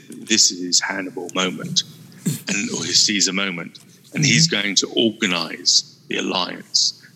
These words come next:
Speaker 1: to do the right thing. And the ri-, and the right thing in most of these battlegrounds, on this one in particular, is to just charge hell for leather at the other base. Capping the occasional graveyard on your way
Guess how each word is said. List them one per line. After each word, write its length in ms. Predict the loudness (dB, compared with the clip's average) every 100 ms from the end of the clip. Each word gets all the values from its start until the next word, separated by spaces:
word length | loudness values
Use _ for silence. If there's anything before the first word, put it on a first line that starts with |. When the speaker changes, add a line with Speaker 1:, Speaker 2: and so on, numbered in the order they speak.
| -10
Speaker 1:
to 80 | -2
do 180 | 0 0
the 80 |
right 300 | -4 -4 -2
thing. 280 | -2 -2 -4 -14 -20 -20 -20 -2
And 480 | 0 2 -2 0 -2
the 120 | 0 0
ri-, 240 | 0 -2 0
and 100 | 2
the 120 | 4
right 200 | 2 2
thing 440 | 0 0 -4 -12 -14 -10
in 120 | -6
most 240 | 0 2 0
of 80 |
these 200 | -2 -4
battlegrounds, 760 | -4 -6 -10 -8 -8 -8 -8 -8
on 100 | -6
this 180 | 0 0
one 80 | 0
in 100 | -4
particular, 480 | -4 -4 -6 -10 -10 -16 -20 -12 -2
is 120 | 2
to 100 | 2
just 920 | 2 0 -2 -4 -20 -20 -20 -14 -2
charge 360 | -2 0 -2 0
hell 160 | -2
for 140 | -4 -4
leather 360 | -4 -4 -8 -10 -18 -20 -10
at 80 | -4
the 80 | -2
other 180 | -2
base. 640 | -2 -2 0 2 2 0 -6 -20 -20 _ -20 _ -20 _ _ _ _ _ _ -2
Capping 640 | 0 0 -2 -2 -4 -8 -10 _ -6
the 120 | -2
occasional 380 | -2 -2 -2 -4
graveyard 460 | -4 -4 -4 -6
on 120 | -6 -6
your 160 | -8
way 380 | -6 -6 -6